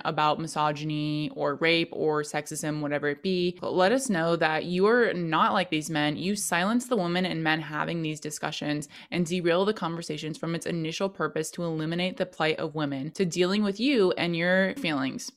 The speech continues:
You completely ignore how you benefit from our patriarchal society and shake off any responsibility in propagating its existence. This is a douche move, and you are like these men. So, like, saying, like,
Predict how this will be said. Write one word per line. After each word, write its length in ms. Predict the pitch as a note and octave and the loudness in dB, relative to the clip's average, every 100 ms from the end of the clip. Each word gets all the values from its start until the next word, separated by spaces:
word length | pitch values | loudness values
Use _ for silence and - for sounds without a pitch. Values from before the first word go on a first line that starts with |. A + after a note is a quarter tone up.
| _ | _
You 120 | F#3+ G3+ | -2 2
completely 480 | G3+ G#3 A#3 C4+ | 4 6 6 6
ignore 400 | B3 F#3 E3+ F3 | 4 4 2 2
how 140 | F3+ F#3 | 2 2
you 120 | F#3 | 2
benefit 680 | E3 D#3+ - - - F#3 - | 2 0 -2 -6 0 0 0
from 440 | - D#3+ E3 F3+ - | 0 2 4 2 0
our 240 | E3 E3+ | 2 2
patriarchal 640 | F#3+ F3+ F3 G3 F#3 F3+ G#3 | 2 -4 0 2 2 0 -4
society 680 | G#3 F3+ D#3+ D#3 F3+ G#3+ G#3+ - - | -4 -4 -2 -2 0 -2 -4 -12 -4
and 120 | G3 | -2
shake 200 | F#3+ A3+ | 0 2
off 120 | B3+ B3 | 2 2
any 200 | F3+ G#3+ | 2 4
responsibility 720 | C4+ C4+ F3 F#3+ F3 D#3 E3+ | 2 2 0 0 0 2 2
in 80 | E3+ | 0
propagating 540 | E3+ E3 F3 F3 F3 | 0 0 0 0 0
its 160 | E3+ D#3 | -2 -4
existence. 800 | D#3 D3+ D#3 - - - - - | -6 -4 -4 -4 -6 -6 -8 -4
This 120 | - G#3 | -2 0
is 140 | A#3 | 0
a 40 | |
douche 280 | A3 F#3 G3 | 2 2 2
move, 200 | F3+ F3+ F#3 | 0 0 4
and 80 | A#3+ | 6
you 140 | C4+ | 6
are 240 | G#3+ C4+ | 6 4
like 180 | C#4+ G#3+ | 4 2
these 180 | D#3+ D#3 | 0 -2
men. 380 | D#3+ - F#2 - - | -4 -4 -6 -8 4
So, 160 | A#3+ | 6
like, 320 | B3+ A#3+ - - | 8 6 4 0
saying, 260 | G#3 A3+ C4+ | 4 6 8
like, 220 | D4 | 6